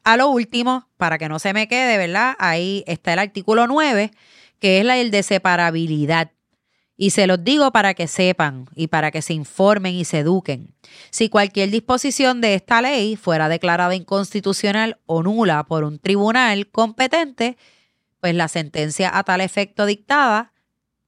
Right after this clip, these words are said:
en cuanto a la relocalización, no afectará, perjudicará ni invalidará el resto de esta ley.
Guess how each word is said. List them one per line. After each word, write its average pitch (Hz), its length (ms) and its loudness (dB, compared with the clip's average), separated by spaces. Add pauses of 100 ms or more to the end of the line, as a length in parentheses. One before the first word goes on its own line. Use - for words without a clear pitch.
(720)
en 156 120 -4
cuanto 143 320 -2
a 143 40 -2
la 147 100 -2
relocalización, 147 920 -4 (640)
no 175 320 2
afectará, 190 640 0
perjudicará 165 800 -2
ni 160 280 -8
invalidará 180 760 -2
el 165 220 -2
resto 214 680 -2
de 156 220 0
esta 196 400 -4
ley. 147 500 -4